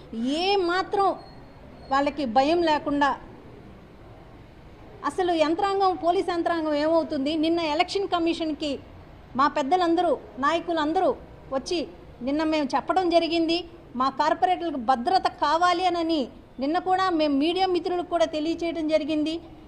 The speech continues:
ఇంత గట్టిగా మేము నిన్నటి నుంచి ఫాలో చేస్తున్నా కానీ నిమ్మక నీరెత్తినట్టు ఈరోజు పోలీస్ యంత్రాంగం కానీ లేకపోతే ఎలక్షన్ కమిషన్ కానీ ఉంది. పూర్తి స్థాయిలో కూటమి నాయకులకి,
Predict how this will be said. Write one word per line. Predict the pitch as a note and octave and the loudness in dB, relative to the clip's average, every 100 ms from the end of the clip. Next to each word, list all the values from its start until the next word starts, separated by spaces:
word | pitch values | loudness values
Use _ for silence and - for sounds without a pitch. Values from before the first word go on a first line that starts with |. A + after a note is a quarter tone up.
| - | -8
ఇంత | C#4 F#4 D#4+ | -2 0 0
గట్టిగా | D#4+ G4+ G4+ | 0 0 0
మేము | G4 F4+ E4 E4 D#4 - - - | 0 2 4 4 2 -2 -16 -4
నిన్నటి | C4+ E4+ F#4 F4+ | 0 0 -2 -2
నుంచి | F4 G4 F#4+ - - - - - - - - | -2 2 0 0 -12 -20 -20 -20 -20 -20 -6
ఫాలో | - D#4+ G4 G4 | 2 6 6 6
చేస్తున్నా | F4 F4 F#4 E4+ E4 | 2 -4 0 2 2
కానీ | D#4 D4+ F4 D4+ - B3+ | 2 0 0 -2 -6 -6
నిమ్మక | C#4+ D#4 D4+ | -4 -2 -2
నీరెత్తినట్టు | D4+ C#4+ F4 F4 F4 D#4+ D4+ | 0 2 2 -2 -2 -4 -4
ఈరోజు | D4 C4+ C#4 C#4+ C#4+ - | -4 0 0 0 -4 -2
పోలీస్ | C#4 D4+ D4 | -2 -2 -4
యంత్రాంగం | C#4 C4+ C#4+ C#4 C4+ | -4 -2 -2 0 0
కానీ | C4 B3+ C#4 | 0 -2 -2
లేకపోతే | B3+ B3 C#4 B3 | -4 -4 -6 -4
ఎలక్షన్ | C4+ - C#4 B3+ | -4 -4 -6 -4
కమిషన్ | C4 B3+ A#3+ | -4 -4 -4
కానీ | A#3+ B3 A3 | -4 -4 -4
ఉంది. | A#3 B3 B3 - - - - - - | -4 -4 -8 -12 -20 -20 -20 -12 0
పూర్తి | F#4 F#4+ F#4+ | 0 2 -4
స్థాయిలో | - F#4 E4+ E4+ F4 B3 - - - - - - - | 0 4 6 10 8 8 0 -18 -20 -20 -20 -8 0
కూటమి | F4 G4 F#4+ | 2 2 0
నాయకులకి, | D#4+ D#4 E4 E4 D#4 D#4+ | 2 2 2 0 0 -2